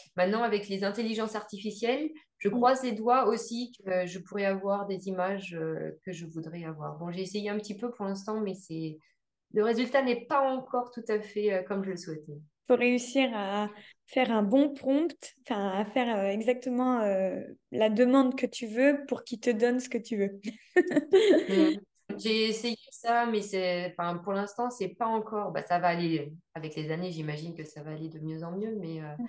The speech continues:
Speaker 1: et j'imagine aussi que c'est ma solution aussi, parce que comme ça, euh, l'intelligence artificielle veut ex-, elle aura exactement ce que je veux, euh.
Speaker 2: Ouais. Et, euh, et du coup, tu utilises, euh,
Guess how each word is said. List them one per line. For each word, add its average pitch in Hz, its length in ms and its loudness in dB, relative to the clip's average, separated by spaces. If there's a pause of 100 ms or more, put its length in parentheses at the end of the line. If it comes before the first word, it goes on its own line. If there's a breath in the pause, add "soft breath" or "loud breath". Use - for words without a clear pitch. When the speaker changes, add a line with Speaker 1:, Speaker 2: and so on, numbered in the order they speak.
(540 loud breath)
Speaker 1:
et 160 80 -8
j'imagine 175 420 -2
aussi 220 160 0
que - 60 -10
c'est 214 100 -2
ma 185 160 2
solution 208 520 -4
aussi, 214 420 -2
parce 185 260 -8
que 180 180 -4
comme 180 200 0
ça, 180 600 0
euh, 156 220 -10 (240)
l'intelligence 180 440 -8
artificielle 180 320 -10
veut 175 160 -8
ex-, 196 200 -6
elle 165 280 -6
aura 165 280 -6
exactement 190 540 -4
ce 190 80 -12
que 190 140 -4
je 180 200 -10
veux, 190 160 -4
euh. 156 640 -12
Speaker 2:
Ouais. 220 300 -4 (140)
Et, 254 240 10
euh, 233 280 6
et 262 100 6
du 240 180 2
coup, 359 180 4
tu 320 100 0
utilises, 254 420 0
euh, 233 400 2